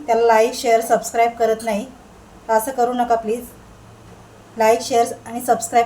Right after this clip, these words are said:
करायला विसरू नका. पुढे तुम्ही जर सबस्क्राईब केलं, यापुढे जे रेसिपी येतील छान छान त्या तुम्हाला पाहायला मिळतील. नक्कीच सबस्क्राईब करा चॅनलला.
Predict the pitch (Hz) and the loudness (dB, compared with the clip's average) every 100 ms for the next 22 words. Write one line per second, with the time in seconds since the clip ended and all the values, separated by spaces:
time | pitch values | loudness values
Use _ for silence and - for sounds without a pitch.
0 | 233 220 220 220 208 233 220 196 247 - | 2 0 0 -2 -4 -8 -8 -10 -14 -16
1 | - - - - - - - - - - | -20 -20 -20 -20 -20 -20 -20 -20 -20 -20
2 | - - - - - _ 247 247 247 254 | -20 -20 -20 -20 -20 _ -4 -4 -4 -4
3 | 262 262 262 233 - 254 254 262 233 208 | 0 0 0 -2 0 -4 -2 -2 0 0
4 | 226 247 247 254 262 - - 233 220 262 | 0 -4 -6 -6 -8 -10 -10 -2 -2 -2
5 | 254 254 233 233 180 170 - - 208 190 | -8 -2 -2 -2 -6 -8 -18 -6 -4 -4
6 | 233 202 180 - - 226 226 233 233 240 | -4 -6 -8 -14 -10 -8 -4 0 0 0
7 | 214 220 226 214 214 214 - - - - | 0 -2 -4 -6 -8 -10 -12 -20 -20 -20
8 | - 220 220 277 - 220 - 220 214 - | -8 -8 -6 -8 -4 -6 -4 -2 -2 -4
9 | 196 202 202 175 180 | -8 -6 -6 -4 -6